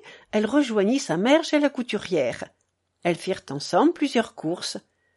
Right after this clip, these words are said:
Soudain, à quatre heures, Lucie, alléguant une forte migraine, quitta madame Ramel, traversa le jardin Solferino et gravit la rue Bouvreuil.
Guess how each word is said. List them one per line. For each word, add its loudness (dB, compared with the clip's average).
Soudain, 2
à -2
quatre -2
heures, 0
Lucie, 2
alléguant 4
une -4
forte -4
migraine, 4
quitta 2
madame 4
Ramel, 2
traversa 0
le 0
jardin -2
Solferino 0
et 2
gravit 0
la 4
rue 4
Bouvreuil. -2